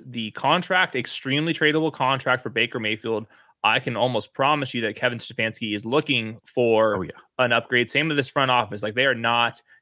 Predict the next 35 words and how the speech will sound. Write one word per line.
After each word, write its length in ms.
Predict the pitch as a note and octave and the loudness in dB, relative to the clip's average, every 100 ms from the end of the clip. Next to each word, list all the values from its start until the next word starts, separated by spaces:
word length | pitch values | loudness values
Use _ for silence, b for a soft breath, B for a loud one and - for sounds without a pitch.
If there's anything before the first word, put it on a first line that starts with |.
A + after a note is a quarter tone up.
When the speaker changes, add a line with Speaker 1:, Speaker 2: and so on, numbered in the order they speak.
| _ | _
Speaker 1:
gonna 220 | A#2+ A2+ | -2 0
just, 160 | A2 - | 0 0
like, 140 | G#2+ | -4
chill 260 | - B2 A2+ | 0 2 4
with, 100 | A2 | 2
like, 100 | G#2+ | -2
the 60 | G#2+ | -6
twenty-fifth 600 | - A2 A2+ A2 G#2 - | -4 -4 -2 -2 -2 0
best 220 | G2+ - | 0 0
quarterback 480 | A2 G#2+ G#2 F#2+ - | 0 2 2 0 0
in 60 | |
the 80 | G2+ | -4
league 500 | G2 G#2 G2 F#2+ G2 b b _ | -2 -2 -2 -4 -10 b b _
when 140 | A2+ | -4
the 60 | G#2+ | 0
rest 240 | A2+ - | 0 0
of 40 | |
their 100 | G#2+ | -2
roster 380 | G2 G2 G#2 A2+ | 2 0 2 0
is, 200 | G#2 - _ _ _ _ | -2 -4 _ _ _ _
is 240 | - G2+ A#2 | -4 -2 0
ready 200 | A2 A2 | 2 0
to 100 | G#2+ | -4
compete. 440 | G2 A2+ A2+ - b b - | -4 -2 -2 -4 b b -2
I 120 | C3+ | 0
think 140 | C#3+ | 2
this 120 | C3 | 0
is, 80 | C3 | 2
like, 180 | B2 A#2+ | 0 0
Kirk 220 | - C3 | 0 0
Cousins 520 | B2+ B2 B2 A#2+ A#2 | 2 2 2 -2 -4
and 460 | A2 A2+ A2 G#2+ G#2 _ _ _ _ - | 0 2 2 0 -8 _ _ _ _ 2
Derek 280 | A#2+ C3 | 2 2
Carr 480 | - B2 A#2+ A#2+ A#2+ - | 2 2 4 4 2 0
territory. 840 | B2 A#2+ A#2 - A#2 A2+ A2 A#2 | 2 4 2 2 4 4 2 -4